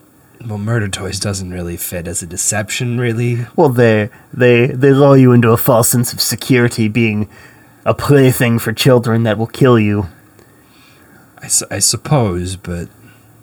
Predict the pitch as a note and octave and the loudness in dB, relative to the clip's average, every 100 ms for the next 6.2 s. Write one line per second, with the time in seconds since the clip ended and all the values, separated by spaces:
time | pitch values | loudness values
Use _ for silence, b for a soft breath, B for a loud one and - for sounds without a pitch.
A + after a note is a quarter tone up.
0 | _ - A2 G#2 - G#2 G#2+ G#2+ G2+ A2 | _ -4 0 0 -2 -4 0 0 0 0
1 | G#2 G#2 A2 - B B B B - C3 | 2 2 0 -4 B B B B -2 0
2 | B2 C#3 G2+ - - - G#2+ F#2 A#2+ G#2+ | 2 2 2 0 -4 -4 -8 -4 -2 0
3 | A2+ E3 B2 G2 F#2+ G#2+ G2+ G2 - A#2+ | 2 2 2 -2 -2 0 0 -2 -2 -2
4 | A#2+ A2 A#2 G2+ G2+ F#2 A#2+ A2 G2 F#2 | -2 -4 -4 -4 -6 -6 -4 -2 -4 -6
5 | F2 F#2 G#2 F#2+ F2+ E2+ G2 E2+ - E2 | -8 -8 -6 -6 -8 -8 -8 -6 -6 -8
6 | A1+ | -14